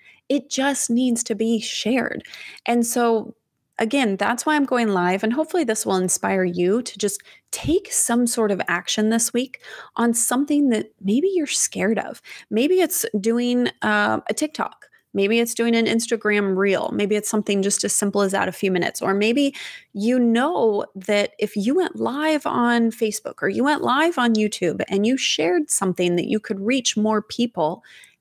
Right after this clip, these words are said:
than if you didn't do that. You know that that's what you need to do, but you're scared <laughs> as hell to do it. I get it. I feel you. So hopefully this inspires you to take that action this week. And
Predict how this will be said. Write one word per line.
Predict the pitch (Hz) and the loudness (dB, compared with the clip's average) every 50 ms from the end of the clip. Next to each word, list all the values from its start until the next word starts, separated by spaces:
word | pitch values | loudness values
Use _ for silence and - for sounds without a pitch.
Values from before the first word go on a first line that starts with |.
| _ _ _ _ _ _ _ - | _ _ _ _ _ _ _ -4
than | 185 190 208 208 | -2 0 0 2
if | 214 214 214 - | 0 0 0 2
you | 226 233 | 2 2
didn't | 214 190 - 220 233 240 - - | 2 2 0 2 2 2 0 0
do | - 202 226 220 | 0 0 2 2
that. | 196 127 - - - _ _ _ _ _ _ _ _ _ _ _ _ _ - | 0 -2 -2 -6 -10 _ _ _ _ _ _ _ _ _ _ _ _ _ -4
You | 185 196 214 | 0 2 2
know | 226 240 262 277 320 339 - 415 415 | 4 4 4 4 4 2 0 0 0
that | 370 320 - | 0 0 0
that's | 302 277 269 - | 0 -2 0 -2
what | - 226 233 - | -2 -2 -2 0
you | 214 | 0
need | 208 196 180 | 2 2 2
to | 185 180 | 0 0
do, | 170 175 175 165 170 170 - - - _ _ _ _ _ _ _ _ _ - | 2 2 2 2 0 -2 -6 -14 -20 _ _ _ _ _ _ _ _ _ -4
but | 175 - - | -2 -2 -4
you're | 170 - | -6 -8
scared | - - - 240 226 247 226 220 | -8 -4 -2 0 0 2 2 2
<laughs> | |
as | 214 - | 0 0
hell | - 208 208 202 | 0 -2 -2 -2
to | 202 185 | -2 -4
do | 175 180 185 165 | -2 -2 0 0
it. | 160 - - _ _ _ _ - | -2 -4 -8 _ _ _ _ -4
I | 196 196 196 196 190 | -2 0 2 2 0
get | 185 185 180 214 208 214 233 | 0 -2 -2 -2 0 0 0
it. | 240 - - | 0 0 0
I | 214 208 202 | -2 -2 -2
feel | 196 - _ _ _ 208 196 190 185 | -2 -4 _ _ _ -2 0 0 0
you. | 165 - - - - - - - - | 0 -2 -4 -6 -10 -14 -18 -16 -6
So | - 220 208 | -4 -4 -4
hopefully | - - 233 240 233 - 240 220 | -2 -2 -2 -2 0 0 0 0
this | 208 220 - - | 0 -2 -2 -2
inspires | 202 185 - - 202 196 196 196 190 - 190 | -2 -2 0 0 0 2 2 2 0 0 0
you | 180 175 | 0 0
to | - 196 | 0 -4
take | 185 - - - - - 208 220 226 - - - - | -4 -6 -10 -10 -4 -2 -2 -2 -4 -6 -12 -14 -6
that | 190 208 202 208 - - _ _ _ _ _ _ _ - | -4 -4 -4 -4 -6 -8 _ _ _ _ _ _ _ -6
action | 190 220 247 240 - - 196 185 | -4 -4 -4 -4 -2 -2 0 0
this | 175 160 - - | 0 0 -2 -2
week. | - - - - - - - - - - - - - | -4 -6 -6 -8 -16 -20 -18 -16 -16 -18 -20 -12 -4
And | - 220 220 214 - | -2 -2 -2 -2 -4